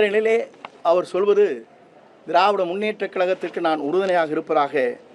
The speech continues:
ஒரு கருத்துக்களை வெளிப்படுத்தி இருக்கிறார். பி டி டீம், பி டீம்னு சொல்லியிருக்கார். அவர் கருத்து சொல்லுவரோ பி டீம் யார் என்பதை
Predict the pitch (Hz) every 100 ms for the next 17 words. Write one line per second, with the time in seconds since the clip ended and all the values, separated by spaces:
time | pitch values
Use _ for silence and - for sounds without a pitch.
0 | - - 147 151 160 170 - 160 147 135
1 | 151 147 131 131 120 131 110 - - -
2 | - - - - - 190 202 156 185 135
3 | - - - - - - - - - 175
4 | 175 135 - 190 202 151 208 208 - 160
5 | 147 - 110 - - - - - - -
6 | - - - - 156 165 180 220 233 220
7 | 208 202 214 208 190 208 170 208 180 151
8 | 202 196 180 180 120